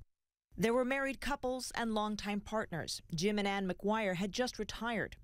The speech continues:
and were taking a break from serving at their local church.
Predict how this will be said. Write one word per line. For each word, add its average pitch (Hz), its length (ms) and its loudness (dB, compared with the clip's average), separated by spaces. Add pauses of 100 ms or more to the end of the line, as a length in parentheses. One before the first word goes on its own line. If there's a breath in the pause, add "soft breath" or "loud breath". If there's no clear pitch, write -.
(120)
and 156 100 -2
were 151 80 0
taking 175 340 2
a 180 60 6
break 185 320 2
from 147 160 -8
serving 165 400 0
at 160 80 -2
their 156 120 2
local 160 340 0
church. - 520 -2